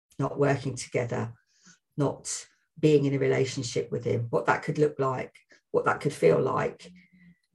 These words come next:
and what I could, what I would be doing and how I would be feeling. And I think that began to give me more confidence. So I grew more confident. The, the bad scenarios, the real horrific long,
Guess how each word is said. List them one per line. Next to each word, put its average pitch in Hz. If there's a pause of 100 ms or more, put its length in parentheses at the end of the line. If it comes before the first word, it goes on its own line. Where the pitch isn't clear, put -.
and 139
what -
I -
could, -
what 170
I 156
would 156
be 147
doing 156
and -
how 143
I 135
would 135
be 131
feeling. 131 (380)
And 156
I 165
think -
that 160
began 147
to 147
give 143
me 139
more 160
confidence. 165 (180)
So 208
I 247
grew 285
more 226
confident. - (360)
The, 151
the 160
bad 160
scenarios, -
the 147
real 151
horrific 151
long, 139